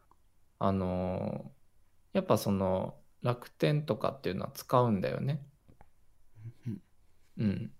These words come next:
Speaker 1: やっぱそこでしか買えないものもあったりするっていうことは知ってるから。
Speaker 2: うん。はいはい。
Speaker 1: うん。で、やっぱメルマガ地獄になってるんすよね。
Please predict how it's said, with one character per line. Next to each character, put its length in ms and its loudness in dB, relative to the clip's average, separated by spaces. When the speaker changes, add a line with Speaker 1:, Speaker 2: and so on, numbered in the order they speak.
Speaker 1:
や 80 0
っ 20 -2
ぱ 140 -2
そ 160 -2
こ 140 6
で 140 2
し 100 -6
か 360 0
買 220 4
え 40 8
な 160 6
い 40 4
も 160 4
の 100 4
も 180 0
あ 40 2
っ 100 -6
た 100 4
り 100 0
す 160 -4
る 100 2
っ 20 0
て 140 -2
い 40 6
う 20 0
こ 120 -2
と 100 2
は 140 2
知 160 -8
っ 40 -10
て 180 -4
る 120 0
か 140 -2
ら。 220 -4
Speaker 2:
う 40 2
ん。 320 -2
は 140 -8
い 160 -10
は 60 -20
い。 160 -20
Speaker 1:
う 60 -2
ん。 340 -2
で、 420 4
や 100 4
っ 60 -6
ぱ 120 6
メ 180 8
ル 120 6
マ 180 8
ガ 120 6
地 120 4
獄 260 2
に 60 6
な 100 2
っ 60 -10
て 100 0
る 100 2
ん 100 0
す 120 -4
よ 100 -4
ね。 280 -4